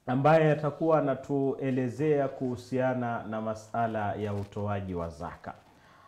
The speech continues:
Mwanzo tujue zaka ni moja katika nguzo za Uislamu. Na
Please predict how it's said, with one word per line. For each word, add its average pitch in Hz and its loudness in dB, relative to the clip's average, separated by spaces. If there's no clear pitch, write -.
Mwanzo 156 -2
tujue 135 -6
zaka 107 -6
ni 95 -10
moja 101 -8
katika 92 -12
nguzo 92 -8
za 82 -12
Uislamu. 76 -14
Na 90 -8